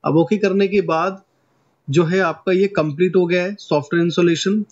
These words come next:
तो डे वन में आपको यही समझना है कि software download कैसे करते हैं और install कैसे करते हैं। अब अगली video में मैं आपको बताऊंगा कि हमें company को कैसे create करना है ताकि फिर हम आगे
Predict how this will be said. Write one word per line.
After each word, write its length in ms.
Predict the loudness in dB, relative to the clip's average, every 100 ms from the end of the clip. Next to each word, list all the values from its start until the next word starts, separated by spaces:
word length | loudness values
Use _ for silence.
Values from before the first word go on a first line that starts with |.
| -2
तो 60 | 0
डे 240 | 2 2
वन 180 | 2 0
में 160 | 0 0
आपको 280 | -2 0 0
यही 240 | 2 0
समझना 400 | 0 0 0 -2
है 80 | -2
कि 140 | -2 -2
software 480 | -2 -2 -2 -2 -2 -6
download 420 | -2 0 0 -2 -2
कैसे 220 | -2 -2
करते 300 | -2 0 2
हैं 80 | 2
और 60 |
install 380 | 2 -2 -2 -2
कैसे 260 | -2 -4 -4
करते 320 | -4 -6 -8
हैं। 140 | -8 -16 _ _ -20 -6
अब 140 | -2 0
अगली 240 | 2 2
video 240 | 4 4 2
में 120 | 0
मैं 120 | -2
आपको 240 | -4 -2
बताऊंगा 420 | -2 0 -2 -2 -4
कि 160 | -2
हमें 180 | -2 -2 -2
company 460 | -4 -2 0 2 2
को 100 | 0
कैसे 280 | 0 -2 -2
create 340 | 0 2 2 0
करना 260 | -2 -2
है 120 | -4 -10 _ _ _ _ _
ताकि 260 | -6 -2 -2
फिर 180 | 0 0
हम 240 | 0 -4 -8 _ _ _ -4
आगे 320 | -2 2